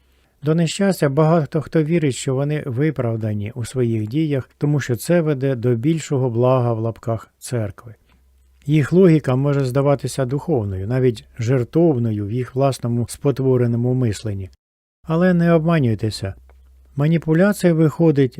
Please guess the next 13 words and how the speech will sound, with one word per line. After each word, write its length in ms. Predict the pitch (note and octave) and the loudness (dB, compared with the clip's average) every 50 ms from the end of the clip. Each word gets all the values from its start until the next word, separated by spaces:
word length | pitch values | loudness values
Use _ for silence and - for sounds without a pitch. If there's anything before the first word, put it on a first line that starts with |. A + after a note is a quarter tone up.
| - - | -12 -6
не 240 | D3+ C#3+ D#3 D#3+ D3 | -2 0 2 2 2
від 200 | D3+ D3+ - - | 0 -2 -2 0
того 320 | - D#3+ D3 D3 D3 C3+ | 2 2 2 4 2 0
духу, 440 | B2 C#3+ C#3+ B2 G2 - G#2+ G2+ G#2 _ _ _ | 0 0 -2 -2 -2 -4 -8 -10 -10 _ _ _
вона 280 | - C#3 D#3+ D#3 E3 E3 | -2 0 2 2 2 2
не 120 | D#3+ D#3+ | 2 2
приводить 680 | C#3 - D3+ D3+ D3+ D#3 E3 F3+ F3+ C#3 B2+ B2 A#2 A#2 | 0 2 2 2 2 4 4 2 2 4 2 0 0 0
до 200 | A#2 C3+ C#3 C3+ | 0 2 2 2
підпорядкування 1080 | B2 - - C3+ - - C#3 C3+ C3 C#3+ C#3 C3 - - D3 D3 D#3 D#3+ D3 C#3 C3 B2 | 0 -2 -4 -6 -4 -2 -2 0 2 2 0 -2 -2 -2 0 2 2 2 2 2 0 0
божественному 880 | A#2 B2+ C3 A#2+ C#3 D3 C3+ - - D3 C3+ C3 B2+ B2+ B2+ B2 B2 A#2 _ - | 2 0 0 2 2 0 -2 -2 -4 -4 -2 0 0 0 0 0 -2 -4 _ -4
авторитету 880 | - C3+ C3 B2+ C#3+ C3+ C3 C#3 C3 - D#3 D3 C#3 - A#2+ A2+ - - | -2 -2 -2 0 0 0 2 0 0 0 -2 -2 -2 -2 -6 -8 -6 -4
і 80 | C#3 B2+ | -6 -4
порядку, 640 | - D3 C#3+ C#3 D3 C#3 A#2 G2+ - - G2+ G2 | 0 0 2 2 2 0 0 -2 -4 -10 -12 -12